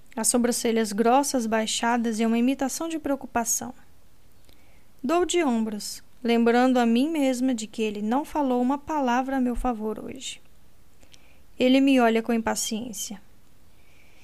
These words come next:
"Não me diga o quanto você está ocupada com aquele rei garoto,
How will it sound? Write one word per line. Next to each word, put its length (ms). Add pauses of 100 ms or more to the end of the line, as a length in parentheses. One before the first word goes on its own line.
(760)
"Não 140
me 160
diga 600
o 140
quanto 400
você 300
está 260
ocupada 640
com 140
aquele 360
rei 180
garoto, 560